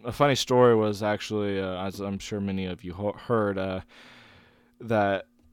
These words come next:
Adam <laughs> Thielen, after the win, was like, "The turkey was dry," and, um, Jeffin-, Ju-,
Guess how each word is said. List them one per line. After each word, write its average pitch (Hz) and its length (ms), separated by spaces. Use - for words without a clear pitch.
Adam 123 280
<laughs> 123 40
Thielen, 120 520
after 104 600
the 98 80
win, 110 380
was 104 160
like, 101 180
"The 107 120
turkey 113 340
was 104 180
dry," 101 680
and, 104 460
um, 98 560
Jeffin-, 127 500
Ju-, 127 180